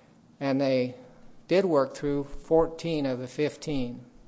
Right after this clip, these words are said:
but one of them was a big sticking point.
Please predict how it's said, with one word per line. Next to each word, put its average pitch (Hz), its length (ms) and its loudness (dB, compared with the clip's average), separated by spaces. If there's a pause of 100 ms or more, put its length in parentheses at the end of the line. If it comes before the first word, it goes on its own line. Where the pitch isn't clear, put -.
(760)
but 135 320 -2 (1080)
one 160 180 4
of 156 160 2
them 143 400 -4
was 131 220 -6
a 123 80 -6
big 139 360 -4
sticking 127 460 -6
point. 131 320 -10